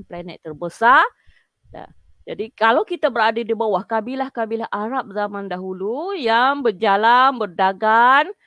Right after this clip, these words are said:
berpandukan planet inilah yang bersinar di waktu malam tanpa menggunakan teropon, ha? Tanpa menggunakan teropon. Tahu kan teropon? Teropon untuk melihat bintang. Tapi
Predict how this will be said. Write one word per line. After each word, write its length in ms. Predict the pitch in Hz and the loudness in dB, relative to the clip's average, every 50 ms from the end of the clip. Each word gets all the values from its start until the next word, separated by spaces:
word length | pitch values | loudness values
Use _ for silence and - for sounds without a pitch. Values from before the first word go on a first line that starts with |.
| _ _ _ - | _ _ _ -12
berpandukan 960 | - 190 - _ - 214 214 233 254 269 294 320 320 - - 247 247 254 254 247 - | -12 -12 -12 _ -4 -2 -2 -2 -2 -6 -8 -8 -10 -4 -2 0 0 0 -2 -6 -8
planet 400 | 247 214 208 208 196 202 190 160 | -4 -4 -4 -4 -4 -8 -10 -8
inilah 400 | 190 208 202 196 196 185 190 208 | -8 -8 -8 -8 -6 -8 -8 -8
yang 240 | 220 190 220 262 226 | -8 -10 -10 -8 -8
bersinar 560 | 214 202 - - 190 185 190 202 202 202 208 | -8 -8 -8 -14 -12 -10 -8 -6 -6 -6 -6
di 80 | 190 196 | -8 -10
waktu 260 | 180 - _ - 185 175 | -12 -12 _ -18 -18 -14
malam 480 | 175 185 185 190 202 226 262 302 349 392 427 _ _ _ _ _ _ _ _ _ _ _ _ _ _ _ _ - | -10 -6 -6 -2 2 2 4 4 4 2 -2 _ _ _ _ _ _ _ _ _ _ _ _ _ _ _ _ -2
tanpa 680 | 247 240 277 330 349 311 _ - 277 277 277 277 269 269 | -2 -2 -2 -2 -6 -6 _ -4 -2 -2 0 -2 -2 -4
menggunakan 720 | 254 240 233 226 196 220 220 220 220 214 214 - 208 208 214 - | -4 -6 -6 -8 -8 -8 -8 -6 -6 -8 -8 -8 -8 -8 -8 -12
teropon, 720 | _ - 190 175 180 180 180 _ _ - 165 151 147 147 160 | _ -10 -8 -6 -6 -8 -10 _ _ -12 -10 -10 -10 -10 -10
ha? 220 | 180 214 247 311 370 _ | -10 -8 -8 -10 -12 _
Tanpa 560 | - 185 185 208 - - 190 185 190 196 196 | -8 -8 -8 -8 -10 -10 -10 -8 -8 -8 -10
menggunakan 480 | 196 170 170 170 175 180 180 - 170 170 | -10 -12 -14 -12 -12 -14 -14 -14 -16 -18
teropon. 460 | _ - 175 170 - _ - 156 156 - | _ -14 -14 -14 -14 _ -12 -12 -10 -8
Tahu 160 | 202 220 254 - | -8 -8 -6 -4
kan 100 | 320 294 277 | -4 -4 -2
teropon? 500 | - 311 311 311 - 247 214 180 190 190 | -2 -4 -4 -2 -2 -4 -4 -4 -6 -14
Teropon 400 | - 208 214 - - 262 254 247 | -14 -14 -14 -10 -10 -10 -10 -8
untuk 160 | - 233 - 202 202 | -10 -10 -8 -6 -4
melihat 340 | 208 208 170 208 214 - | -4 -4 -4 -4 -6 -6
bintang. 560 | 190 170 196 190 196 196 190 - 175 156 156 160 | -6 -8 -10 -10 -10 -12 -6 -4 -4 -4 -4 -6
Tapi 400 | 156 185 196 - 294 330 381 | -8 -10 -10 -8 -10 -10 -10